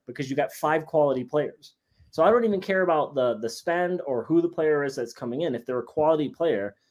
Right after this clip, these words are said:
whether they're two million or two hundred million, doesn't matter, right?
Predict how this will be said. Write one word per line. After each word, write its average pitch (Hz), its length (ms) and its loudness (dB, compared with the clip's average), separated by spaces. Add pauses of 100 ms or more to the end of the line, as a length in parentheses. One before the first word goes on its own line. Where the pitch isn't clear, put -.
(180)
whether 120 240 0
they're 117 140 0
two 185 240 -2
million 180 360 0
or 120 200 -4
two - 180 -8
hundred 147 300 -4
million, 98 260 -8
doesn't 117 240 -2
matter, 143 260 -2
right? 127 280 0